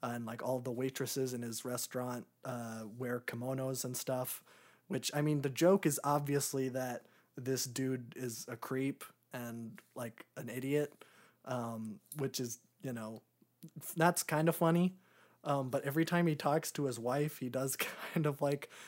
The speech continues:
an offensive Asian accent, but just talking in English 'cause he doesn't speak Japanese. Um, and some people are, like, really r-,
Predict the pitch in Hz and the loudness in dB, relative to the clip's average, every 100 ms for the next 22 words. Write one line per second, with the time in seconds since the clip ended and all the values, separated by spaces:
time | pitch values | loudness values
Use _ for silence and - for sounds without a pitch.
0 | - 139 127 120 - 139 - 139 131 - | -10 -4 -4 -2 -2 0 2 0 -2 -4
1 | 139 135 135 123 120 131 - 165 170 175 | -2 -2 -2 -4 -6 -2 2 4 4 2
2 | _ - - 143 123 135 - 139 135 143 | _ -20 -10 -6 -2 -2 0 0 2 -2
3 | 123 117 139 156 170 - 135 113 117 - | -4 -4 0 2 2 -2 -6 -6 -8 -6
4 | 127 120 123 - 135 127 - 127 127 120 | -4 -4 -8 -6 -6 -4 -4 -2 -4 -6
5 | 123 151 156 - - - - - - 135 | -2 -2 -2 -8 -18 -20 -20 -20 -12 -4
6 | 127 120 113 113 - _ _ _ - 139 | -2 -2 -4 -8 -10 _ _ _ -8 -4
7 | 131 127 120 - _ _ - - 202 202 | -2 -4 -10 -20 _ _ -6 4 6 8
8 | 196 185 170 156 147 143 143 143 143 135 | 6 6 8 8 8 4 4 4 4 4
9 | 131 120 _ _ _ - 151 | 0 -4 _ _ _ -10 -8